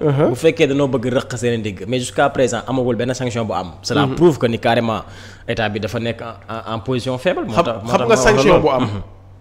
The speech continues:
Speaker 1: C'est à voir. Parce que bu ñu ñëw ne diw am na wala nangam attaqué nanu ko.
Speaker 2: Mhm.
Speaker 1: Ñu ne dañuy ubbi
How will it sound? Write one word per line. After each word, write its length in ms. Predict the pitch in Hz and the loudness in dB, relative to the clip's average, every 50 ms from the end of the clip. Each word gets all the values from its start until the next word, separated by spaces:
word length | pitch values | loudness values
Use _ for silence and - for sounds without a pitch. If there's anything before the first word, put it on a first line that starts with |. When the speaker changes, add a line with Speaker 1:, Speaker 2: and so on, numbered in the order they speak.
| - - - - - - - - - | -20 -20 -20 -20 -20 -20 -20 -20 -20
Speaker 1:
C'est 220 | - - 156 156 156 | -8 -6 -4 2 4
à 120 | 180 180 165 | 4 4 4
voir. 380 | 143 131 127 110 98 87 90 - - - - - - - - - - - - - - | 4 2 0 0 -2 -2 -6 -10 -12 -14 -14 -18 -20 -20 -20 -20 -20 -20 -20 -10 -2
Parce 180 | - 151 170 - | -2 0 0 0
que 80 | - 151 | -4 -6
bu 160 | 139 147 190 | -6 -6 -6
ñu 100 | 208 214 | -6 -4
ñëw 200 | 196 165 143 135 | -4 -4 -4 -4
ne 140 | 127 127 131 - - - - - - - - - - - - - - | -4 -6 -8 -8 -12 -14 -18 -20 -20 -20 -20 -20 -20 -20 -20 -20 -18
diw 360 | 120 120 - 196 190 165 - - | -8 -2 0 2 2 2 2 2
am 220 | 170 170 165 147 | 0 0 0 -2
na 80 | 120 - - - - - - - - - - - - - - - - - - | -4 -6 -8 -12 -18 -20 -20 -20 -20 -20 -20 -20 -20 -20 -20 -20 -20 -16 -8
wala 500 | 120 120 151 160 165 170 190 - - - | -2 2 4 4 4 4 2 0 -4 -4
nangam 400 | 143 151 170 185 196 180 170 165 160 - | -2 2 4 4 6 4 4 2 2 -2
attaqué 380 | 170 160 165 160 147 143 - 143 | -2 0 2 2 2 2 2 0
nanu 240 | 127 127 120 113 107 | 0 0 0 -2 -4
ko. 100 | - - - - | -6 -10 -12 -12
Speaker 2:
Mhm. 520 | 117 95 101 98 - - - - - 131 | -12 -12 -12 -14 -16 -18 -18 -12 -2 2
Speaker 1:
Ñu 80 | 143 165 | 4 6
ne 100 | 175 170 | 6 6
dañuy 300 | 160 175 196 202 208 208 233 | 6 6 4 4 0 -4 -4
ubbi 180 | 185 151 175 | -2 -2 0